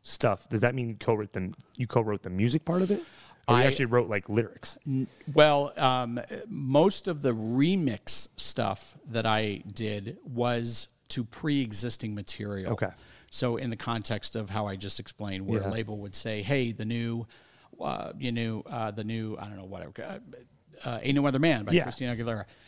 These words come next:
Speaker 2: Uh, let's, let's see what you can do." And then here it is. And then they like it. And then you go from there and, and, um, get it,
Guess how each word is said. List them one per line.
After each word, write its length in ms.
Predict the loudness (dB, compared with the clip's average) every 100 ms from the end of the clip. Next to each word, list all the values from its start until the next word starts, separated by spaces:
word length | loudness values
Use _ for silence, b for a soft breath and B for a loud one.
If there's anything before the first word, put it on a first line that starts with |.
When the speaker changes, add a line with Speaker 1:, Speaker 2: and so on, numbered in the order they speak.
| b
Speaker 2:
Uh, 640 | 2 2 4 0 -2 -4 -8 -12 _ _ _ _ _ _ -6
let's, 280 | -2 0 0
let's 160 | -2 0
see 100 | 0
what 100 | 0
you 100 | -4
can 100 | -2
do." 220 | -2 -2 -4
And 180 | -2
then 420 | 0 -2 -2 -4 -10
here 240 | -4 -2 2
it 60 |
is. 340 | 2 0 -2 -6
And 160 | -6
then 80 | -6
they 140 | -4
like 320 | -2 -2 -2 -6
it. 200 | -10 -10
And 180 | -12 -10
then 340 | -8 -8 -10 -8
you 140 | -6
go 140 | -6
from 180 | -8 -8
there 280 | -6 -4 -6
and, 260 | -8 -10 -12
and, 320 | -12 -10 -10
um, 360 | -8 -10 -12 -16 -20 _ -20 -16
get 120 | -12
it, 120 | -12